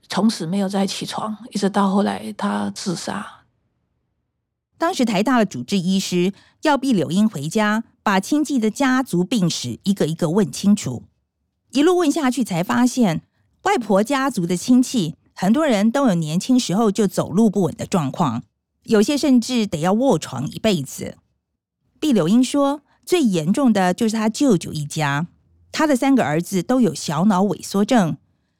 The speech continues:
Speaker 2: 其中一个也和毕柳英的舅舅一样自杀了。这三个儿子生的孩子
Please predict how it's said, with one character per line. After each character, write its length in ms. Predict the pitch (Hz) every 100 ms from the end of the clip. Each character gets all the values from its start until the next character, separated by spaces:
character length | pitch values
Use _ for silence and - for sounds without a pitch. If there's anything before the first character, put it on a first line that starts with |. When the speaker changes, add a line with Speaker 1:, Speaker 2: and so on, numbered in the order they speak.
| _ _
Speaker 2:
其 160 | - 269
中 160 | 330
一 100 | 285
个 280 | 226 220 175 -
也 120 | 196
和 160 | 165 220
毕 180 | 269
柳 140 | 240 160
英 180 | 185 226
的 80 |
舅 220 | 175 294 185
舅 100 | 147
一 180 | 143
样 260 | 160 165 - _ _ -
自 180 | -
杀 280 | 175 170 170
了。 220 | 175 - _ _ _ _ _ _ _ _ _ _ _
这 140 | 370 339
三 180 | 349
个 80 | 320
儿 140 | 208 220
子 120 | 240
生 220 | 311 302
的 60 | 240
孩 320 | - 139 170
子 300 | 185 143